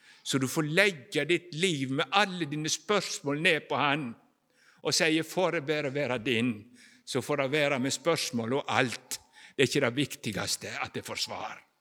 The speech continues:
men det viktigste er at jeg får lov å være din, og så får du være min Gud, og du har svar, og du skal føre dine verk til ende,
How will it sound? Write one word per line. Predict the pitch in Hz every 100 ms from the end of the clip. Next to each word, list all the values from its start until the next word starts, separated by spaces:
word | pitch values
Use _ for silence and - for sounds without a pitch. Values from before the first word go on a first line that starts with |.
| _ _ _ - -
men | 123
det | 120
viktigste | 151 - - 117 113 - 117
er |
at | 120
jeg | 113
får | 135 127
lov | 139 165 175 123 -
å | 135
være | 113 110
din, | 117 120 113 107 - - - -
og | 127
så | 165
får | 160 151
du | 214 185
være | 175 160
min | 160 185 160 160
Gud, | 151 151
og | 151 180
du | 180
har | 151
svar, | - 170 156 165 127 - _ _ -
og | 147
du | 165
skal | - 165
føre | - 180 160 151
dine | 156 156
verk | 160 156 -
til | 165
ende, | 156 151 131 151